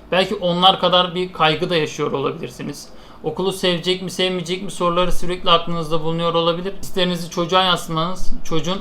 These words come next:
okula uyumunu zorlaştıracaktır. Unutmamamız gereken bir diğer durum ise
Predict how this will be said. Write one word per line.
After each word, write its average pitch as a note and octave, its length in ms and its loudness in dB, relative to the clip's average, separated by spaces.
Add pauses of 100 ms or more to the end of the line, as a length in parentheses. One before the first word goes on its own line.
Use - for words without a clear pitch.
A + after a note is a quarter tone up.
okula E3+ 260 -2
uyumunu E3 440 0
zorlaştıracaktır. D3 880 2 (180)
Unutmamamız A3+ 560 0
gereken G#3+ 400 -2
bir A3 200 -2
diğer G#3+ 280 2
durum A3+ 220 2
ise G#3+ 280 0